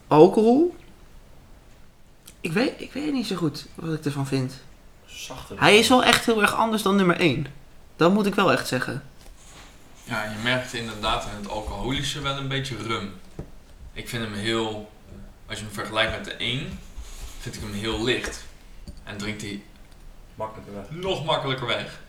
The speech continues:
Speaker 2: Ik vind hem een beetje, eh, nou, ik weet niet zo goed hoe ik moet beschrijven, maar iets, eh, zachter, iets romiger of zo. Ik weet niet precies hoe ik dat, eh,
Speaker 1: Ja, daar kan ik me denk ik wel in vinden wat jij zegt. Hij,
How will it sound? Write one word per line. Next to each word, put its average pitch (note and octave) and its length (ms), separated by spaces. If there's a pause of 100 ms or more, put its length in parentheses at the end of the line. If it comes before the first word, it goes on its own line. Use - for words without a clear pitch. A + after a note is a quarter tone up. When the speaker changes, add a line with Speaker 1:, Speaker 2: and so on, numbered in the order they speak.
(500)
Speaker 2:
Ik - 60
vind D3+ 160
hem C#3+ 140
een C#3 60
beetje, C3+ 160
eh, B2 360 (520)
nou, G2 140
ik F#2 60
weet G#2 100
niet G2+ 100
zo A2+ 100
goed G#2+ 140
hoe A#2 100
ik A#2 60
moet A2+ 80
beschrijven, B2+ 440
maar A#2 300
iets, - 200
eh, A2+ 240 (960)
zachter, - 380
iets F#2+ 120
romiger D3+ 420
of D3+ 100
zo. D#3+ 380
Ik G#2 100
weet - 160
niet G#2+ 160
precies - 180
hoe G2+ 80
ik - 220
dat, - 100 (180)
eh, - 80
Speaker 1:
Ja, D4 60
daar B3 120
kan A#3+ 140
ik A#3 60
me A3 200
denk G#3+ 120
ik G#3 60
wel G3+ 120
in G3 80
vinden G3 240
wat C#3 120
jij D3 80
zegt. - 400 (520)
Hij, D#3+ 220